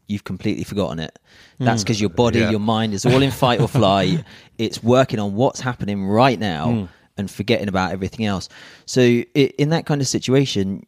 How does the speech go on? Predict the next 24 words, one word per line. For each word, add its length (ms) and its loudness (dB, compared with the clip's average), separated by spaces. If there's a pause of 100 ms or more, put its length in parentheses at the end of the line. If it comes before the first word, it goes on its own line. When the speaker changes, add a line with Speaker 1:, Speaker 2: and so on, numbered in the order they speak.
Speaker 1:
your 320 4
body 400 2
is 240 0
then 440 0 (120)
going 240 2
back 160 0
to 80 -8
muscle 300 -2
memory 440 -4 (200)
Speaker 2:
Yeah. 340 4
Speaker 1:
and 200 0
what 280 2
you've 240 -2
done. 300 2 (420)
And, 500 0
um, 380 -2
there's 200 0
a 60 0
local 880 2
osteopath 680 -2
that, 300 -2
that 160 -8
tells 320 -2
me 220 -2